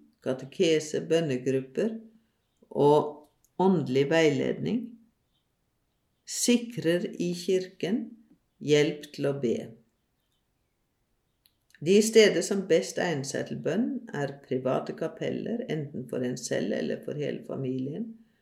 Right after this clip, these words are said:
kontemplative klostre, valfartssteder og fremfor alt kirken, som er det rette sted for menighetens liturgiske bønn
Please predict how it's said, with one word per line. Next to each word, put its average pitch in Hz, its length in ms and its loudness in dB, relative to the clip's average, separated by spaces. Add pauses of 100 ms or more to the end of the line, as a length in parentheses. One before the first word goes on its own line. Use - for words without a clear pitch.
(380)
kontemplative 147 1000 -2
klostre, - 640 -10 (1000)
valfartssteder 147 1160 0
og - 160 -12
fremfor 156 400 -4
alt - 400 -6 (1080)
kirken, 233 920 2
som - 240 -6
er 151 160 -2
det 156 200 4
rette 185 280 -2
sted 139 480 -2
for 156 160 -4
menighetens 151 680 -4
liturgiske - 880 -6
bønn 185 280 -2